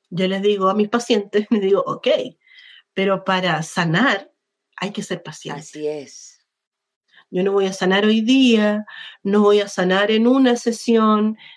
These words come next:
Speaker 1: ni en una semana. Tengo que ser paciente. Claro, en algún momento se, eh, como que se ensució un poco la palabra porque también uno está acostumbrado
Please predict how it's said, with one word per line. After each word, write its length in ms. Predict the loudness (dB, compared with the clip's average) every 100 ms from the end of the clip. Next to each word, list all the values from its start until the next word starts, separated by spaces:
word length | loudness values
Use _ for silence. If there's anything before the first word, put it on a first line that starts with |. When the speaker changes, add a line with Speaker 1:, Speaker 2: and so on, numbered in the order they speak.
| _
Speaker 1:
ni 240 | 0 2
en 120 | 4 4
una 220 | 4 4
semana. 720 | 2 2 2 2 0 -2 -6 _ _ _ _ _ _ -6
Tengo 360 | -2 0 -2
que 100 | -4
ser 300 | -4 -4 -4
paciente. 1080 | -8 -8 -10 -4 0 2 0 -4 _ -20 -20 _ _ _
Claro, 480 | -2 -2 -2 -8 -18 _ _ -8
en 140 | -4
algún 320 | 0 2 2 4
momento 560 | 4 2 2 0 0
se, 560 | -2 -2 0 0 0 -2 -4 -12 _ _ _ _ _ _ _ _ _ _ _ _ _ _ _ -4
eh, 280 | 0 0 -4 _ _ _ _ _ _ _ _ _ _ _ _ _ _ _ _ _ _
como 320 | -8 -4 -4 -2
que 640 | -2 0 2 2 2 0
se 520 | -2 -2 0 2 2
ensució 680 | 0 0 -2 -2 2 4 4
un 160 | -2
poco 240 | -2 0 2
la 140 | 0
palabra 420 | 0 0 2 2 2
porque 260 | 0 0
también 440 | -2 0 2 2 2
uno 220 | 2 2
está 180 | 0 -4
acostumbrado 1040 | -4 -8 -2 0 2 2 2 0 -4 -6